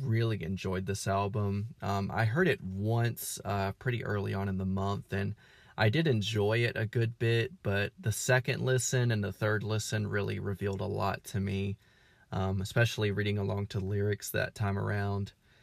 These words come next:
And, uh, yeah, really enjoyed this one. Um, going with a four point five out of, uh,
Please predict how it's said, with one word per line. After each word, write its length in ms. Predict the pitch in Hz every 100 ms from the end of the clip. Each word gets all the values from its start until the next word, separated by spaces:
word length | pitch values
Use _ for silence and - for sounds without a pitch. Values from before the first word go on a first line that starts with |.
| _ _ -
And, 380 | 101 98 98
uh, 320 | 98 98 95 98 -
yeah, 300 | 101 98 98 - _ -
really 260 | 139 151 143
enjoyed 320 | 113 110 107
this 260 | 104 107 -
one. 360 | 104 104 101 -
Um, 400 | 101 98 98 98
going 300 | 120 120 110
with 100 | 101
a 60 |
four 180 | - 101
point 280 | - 95 -
five 320 | - 98 98 95
out 120 | 98
of, 60 | -
uh, 320 | 92 98 95